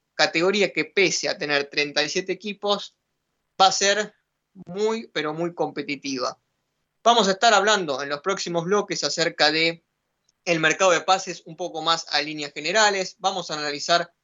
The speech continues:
cómo se reforzaron los candidatos de la zona de Temperley. Pienso, por ejemplo, en Patronato,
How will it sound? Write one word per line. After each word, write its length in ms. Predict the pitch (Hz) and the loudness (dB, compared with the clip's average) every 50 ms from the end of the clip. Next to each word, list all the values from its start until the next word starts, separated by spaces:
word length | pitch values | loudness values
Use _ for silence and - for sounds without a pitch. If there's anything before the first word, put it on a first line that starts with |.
| _ | _
cómo 240 | _ 175 175 180 175 | _ -2 -2 -2 -2
se 120 | 175 - 143 | -4 -4 -6
reforzaron 800 | 143 147 139 - - 147 151 - - 175 180 175 170 170 170 170 | -6 -8 -10 -8 -8 -8 -8 -2 0 0 2 2 2 0 -2 -4
los 160 | 165 151 143 - | -8 -10 -6 -2
candidatos 600 | - 143 143 147 156 160 170 170 170 - 156 139 | -2 -2 -2 -2 0 0 0 0 0 -4 -8 -6
de 100 | 147 143 | -6 -8
la 100 | 147 143 | -8 -8
zona 240 | - 156 147 147 | -8 -6 -2 -2
de 80 | 147 147 | -2 0
Temperley. 540 | - - 214 185 156 - 151 139 139 143 - | 0 0 0 0 0 -2 -4 -4 -4 -6 -6
Pienso, 260 | 156 156 147 147 143 | -8 -8 -8 -10 -12
por 140 | - 160 147 | -12 -12 -12
ejemplo, 260 | 143 151 143 135 147 | -10 -10 -6 -6 -6
en 60 | - | -4
Patronato, 840 | - 147 143 - 151 156 175 185 - - - - 170 165 165 165 _ | -2 -4 -2 0 0 2 4 2 2 0 -2 -2 -2 -2 -2 -4 _